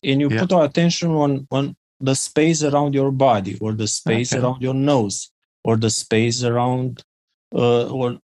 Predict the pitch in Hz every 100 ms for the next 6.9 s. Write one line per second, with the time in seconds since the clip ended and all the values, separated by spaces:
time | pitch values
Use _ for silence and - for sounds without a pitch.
0 | - 120 - - - 156 156 123 123 143
1 | 160 131 - - 120 110 101 95 101 107
2 | 101 - 120 113 107 110 110 151 180 127
3 | 110 104 101 95 107 - 117 - 143 147
4 | - - - 104 - - - _ _ _
5 | _ - 127 120 120 110 117 107 135 175
6 | 202 175 160 - - 135 - - -